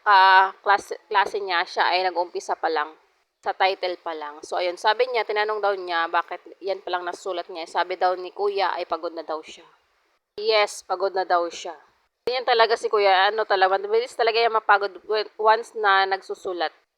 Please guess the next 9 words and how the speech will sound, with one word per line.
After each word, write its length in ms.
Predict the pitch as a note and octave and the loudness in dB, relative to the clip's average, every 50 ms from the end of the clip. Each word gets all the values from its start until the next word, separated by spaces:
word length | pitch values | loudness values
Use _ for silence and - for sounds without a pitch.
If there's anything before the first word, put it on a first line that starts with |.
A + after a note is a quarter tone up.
| - - | -10 -8
Inuuto-uto 560 | B3+ B3+ - B3+ - - - A#3 A#3+ - A#3 | -6 -4 -4 -4 -2 -2 0 0 0 -2 -2
ko 160 | - - A3 | -4 -2 -4
yan, 160 | G3 G3 A3 A3+ | -4 -4 -6 -10
sasabihan 480 | A3 G#3 A3+ G3 G3 G#3 G#3+ G#3 G3+ | -12 -12 -8 -6 -4 -2 -2 -4 -6
ko, 240 | G3+ - F#3+ F#3 - | -6 -6 -6 -6 -6
ipagpag 480 | G3+ - - G#3+ G#3+ F#3+ - G#3+ G3+ A#3 | -4 -4 -4 -4 -4 -4 -6 -6 -6 -6
mo 80 | A3+ | -6
yung 240 | A3 G#3+ G#3 G#3 G#3 | -6 -4 -4 -4 -2
mga 240 | G3+ G3 G3 G3+ | 0 0 2 0